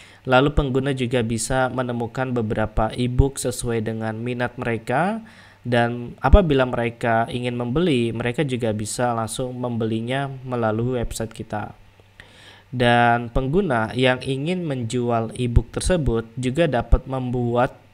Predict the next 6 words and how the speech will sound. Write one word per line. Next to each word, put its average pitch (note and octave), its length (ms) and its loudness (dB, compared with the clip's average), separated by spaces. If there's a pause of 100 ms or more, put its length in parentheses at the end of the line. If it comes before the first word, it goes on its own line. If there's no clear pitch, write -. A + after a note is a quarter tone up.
(120)
eh, A2 400 0
e-book C#3 320 4
terbaru A#2 480 -2
pada A2+ 320 0
website A2 400 -2
tersebut, G#2+ 560 -4